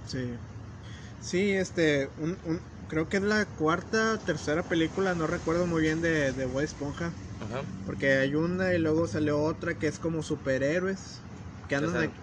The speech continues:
Speaker 1: que andan aquí en la Tierra, pero
Speaker 2: esa
Speaker 1: como
Speaker 2: nunca la vi, pero sí
Speaker 1: Yo
Speaker 2: sé
Speaker 1: tampoco
Speaker 2: cuál.
Speaker 1: se la vi, no, no me llamó la atención. Y hay otra, y esta ya creo que es la cuarta. Eh, a mí lo general sí me gustó, me gustó más que nada los cameos, no sé si
Speaker 2: De Keanu Reeves
Speaker 1: de
Speaker 2: y
Speaker 1: Keanu Reeves.
Speaker 2: este,
Speaker 1: Eh,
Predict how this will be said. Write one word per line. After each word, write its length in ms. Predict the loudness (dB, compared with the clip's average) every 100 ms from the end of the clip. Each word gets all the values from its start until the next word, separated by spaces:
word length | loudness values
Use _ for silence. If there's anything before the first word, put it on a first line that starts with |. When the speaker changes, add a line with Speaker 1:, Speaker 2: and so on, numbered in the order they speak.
| -4
Speaker 1:
que 80 | 0
andan 200 | 2 0
aquí 180 | 0
en 60 | 2
la 140 | 2
Tierra, 320 | 2 2 2 0
pero 160 | -2
Speaker 2:
esa 140 | 0 0
Speaker 1:
como 80 | 0
Speaker 2:
nunca 120 | 0
la 80 | 0
vi, 180 | 0
pero 300 | -2 -2 -2
sí 120 | 0 4
Speaker 1:
Yo 60 |
Speaker 2:
sé 40 | 4
Speaker 1:
tampoco 200 | 4 4
Speaker 2:
cuál. 60 | 4
Speaker 1:
se 100 | 4
la 100 | 4
vi, 220 | 4 4
no, 220 | 2 0
no 120 | 2
me 120 | 4
llamó 200 | 4 4
la 80 | 2
atención. 400 | 2 0 2 2 0 -6 -8 -6 4
Y 40 | 8
hay 200 | 8 8
otra, 600 | 6 6 2 2 0 -4 -8 -8 -8 2
y 160 | 8
esta 240 | 8 8 4
ya 260 | 6 4
creo 180 | 2 0
que 80 | 2
es 60 | 0
la 100 | 2
cuarta. 400 | 0 0 -2 -10 -10 -12 -14 -14 -14 -14 -14 -8 4
Eh, 380 | 8 8 6 4
a 60 | 2
mí 100 | 4
lo 100 | 4
general 360 | 4 4 4
sí 100 | 2
me 140 | 2 4
gustó, 380 | 2 4 4 4
me 100 | 2
gustó 220 | 2 2
más 160 | 2 2
que 100 | 2
nada 180 | 4
los 140 | 4 2
cameos, 560 | 0 2 2 2 -2
no 160 | -2 -2
sé 140 | -2
si 360 | -2 0 0 -2 -6 -8
Speaker 2:
De 380 | -2 0 0 -2
Keanu 220 | -2 -2
Reeves 400 | 0 0 0 2
Speaker 1:
de 60 | 2
Speaker 2:
y 40 |
Speaker 1:
Keanu 260 | 4 4 6
Reeves. 340 | 6 6 4
Speaker 2:
este, 920 | 0 -4 -4 0 0 0 0 0 -2
Speaker 1:
Eh, 60 | -4